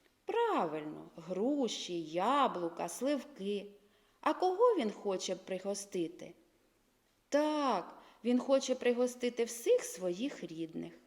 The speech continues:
Молодці. Послухайте іще раз віршик. Їжачок-хитрячок із голок та шпичок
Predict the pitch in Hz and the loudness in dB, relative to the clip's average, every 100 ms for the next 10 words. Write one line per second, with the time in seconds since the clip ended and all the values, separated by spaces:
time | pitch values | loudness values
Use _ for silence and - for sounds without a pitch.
0 | _ _ - 330 392 254 - - - 170 | _ _ 0 2 2 0 -4 -14 -12 -12
1 | 165 _ _ _ _ _ _ _ - - | -14 _ _ _ _ _ _ _ -20 -20
2 | _ _ _ - 165 208 339 - 214 - | _ _ _ -8 -6 -4 -4 -4 -6 -6
3 | - - 180 - 170 165 165 160 156 160 | -10 -8 -6 -6 -4 -4 -6 -8 -8 -8
4 | - - - _ _ _ _ _ _ _ | -8 -10 -16 _ _ _ _ _ _ _
5 | _ _ _ _ _ _ _ _ _ _ | _ _ _ _ _ _ _ _ _ _
6 | _ _ _ _ 175 208 185 175 - - | _ _ _ _ -4 -2 0 -2 -4 -2
7 | 247 427 508 - - 254 254 247 240 240 | 2 2 2 -4 -2 0 2 2 2 0
8 | - 190 170 - - - _ 190 190 202 | -4 0 -2 -2 -16 -20 _ -4 -4 -4
9 | 208 220 233 180 - - 165 - - 160 | 0 2 4 4 0 -6 -8 -8 -10 -12
10 | - - 180 311 - | -10 -6 -2 -2 -4